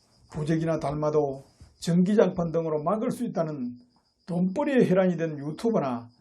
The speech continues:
판매상들의 말은 명백한 속임수임을 알아야 합니다.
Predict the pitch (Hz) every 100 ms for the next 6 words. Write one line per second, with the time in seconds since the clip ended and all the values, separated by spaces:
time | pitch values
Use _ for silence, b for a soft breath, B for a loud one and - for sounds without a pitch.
0 | b b - 180 185 180 170 165 151 151
1 | 131 131 139 123 120 _ _ _ 202 208
2 | 320 294 214 - 180 - 156 175 185 185
3 | 156 139 156 131 117 123 123 113